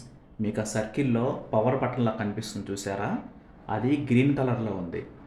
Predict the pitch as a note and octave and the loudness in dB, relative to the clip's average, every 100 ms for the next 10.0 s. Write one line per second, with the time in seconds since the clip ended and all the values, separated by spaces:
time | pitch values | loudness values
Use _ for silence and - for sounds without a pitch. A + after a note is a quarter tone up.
0 | - - - - C3 B2 B2+ B2+ A#2 C3 | -20 -20 -18 -2 2 2 0 0 2 2
1 | - C#3+ C3 B2 A#2 A#2 A2+ A2 A2 G#2 | 0 0 0 0 2 4 2 0 -2 -2
2 | D#3+ B3+ - - - - A#2+ B2 A2+ C3+ | -2 -4 -6 -16 -20 -4 2 4 6 6
3 | B2 C3 - C3 A#2 G#2 F#2+ - G#2+ - | 4 2 2 0 0 -2 -4 -8 -4 -2
4 | B3 - - - - - C3 - D3+ B2 | -2 -6 -16 -20 -14 -2 0 2 2 0
5 | - G2 - A2 G#2 - A#2+ B2+ - A2+ | 0 -4 -4 -2 -4 -4 -4 -2 0 0
6 | B2 A2 - A#2+ A#2 B2 B2+ B2 A#2+ F#2 | 0 0 2 4 4 4 4 4 2 -2
7 | - G2+ - A2+ - B2 A#2 A2+ G#2 G2+ | -4 -2 2 2 2 4 4 2 -2 -6
8 | G#2+ G2 A2 F2+ - - - - - - | -8 -6 -4 -4 -6 -12 -20 -20 -20 -10
9 | A2 A#2+ E3 D3+ D3 D3 C#3 A#2+ C3 D3+ | -6 -2 2 2 2 2 4 4 4 2